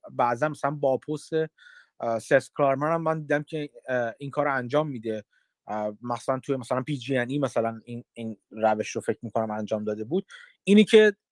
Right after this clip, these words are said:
اه، در واقع اون، اون رو هزینه کرد خودشون می‌بینن. یعنی اون اصلاً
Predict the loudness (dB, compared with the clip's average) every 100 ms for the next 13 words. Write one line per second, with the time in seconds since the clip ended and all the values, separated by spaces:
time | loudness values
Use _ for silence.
0 | -10 -10 0 2 4 2 -2 -2 -2 -4
1 | 0 0 4 2 2 -6 -2 0 0 0
2 | -4 -6 -10 -18 -18 -20 -20 -20 -18 -16
3 | -16 -6 -4